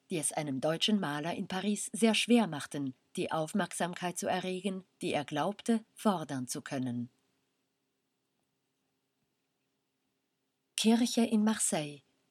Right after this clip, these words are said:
neunzehnhunderteinunddreißig. Rechte Wand. Beckmann hat die neue Kathedrale von Marseille, erbaut achtzehnhundertzweiundfünfzig bis achtzehnhundertzweiundsiebzig,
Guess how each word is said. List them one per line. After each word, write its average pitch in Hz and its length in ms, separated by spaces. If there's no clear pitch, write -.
neunzehnhunderteinunddreißig. 180 1700
Rechte 214 380
Wand. 135 400
Beckmann 247 540
hat 170 120
die 143 80
neue 151 260
Kathedrale 160 580
von 175 180
Marseille, 160 520
erbaut 170 500
achtzehnhundertzweiundfünfzig 185 1700
bis - 240
achtzehnhundertzweiundsiebzig, 143 1500